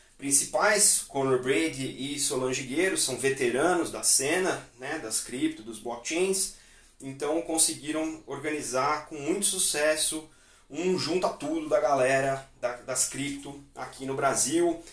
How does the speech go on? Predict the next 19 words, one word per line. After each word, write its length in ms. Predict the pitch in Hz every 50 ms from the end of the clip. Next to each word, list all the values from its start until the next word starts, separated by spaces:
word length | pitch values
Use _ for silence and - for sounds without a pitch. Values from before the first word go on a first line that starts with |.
| - - -
Veio 200 | 123 139 147 135
gente 260 | 135 147 143 147 143
da 80 | 147 123
América 280 | 127 131 131 127 123
Latina, 500 | 120 - - - 165 185 185 180 175 165
veio 160 | 147 131 123
gente 240 | - 131 139 135 -
do 80 | - 131
mundo 200 | 123 123 120 127
inteiro, 440 | 120 113 139 143 147 160 160 156 -
foi 120 | - 139
muito 180 | 135 135 139 143
legal 340 | 139 123 123 131 135 131
conhecer 720 | - 139 131 131 - - - - 143 156 165 165 - - - - - - - _ _ _ _ _ _ -
todo 220 | 156 160 160 160
mundo, 380 | 156 143 151 165 175 170 151 147 135 -
né? 200 | 123 127 147 151 -
Gente 320 | - 143 147 147 - -
que 340 | - 143 147 147 143 139 -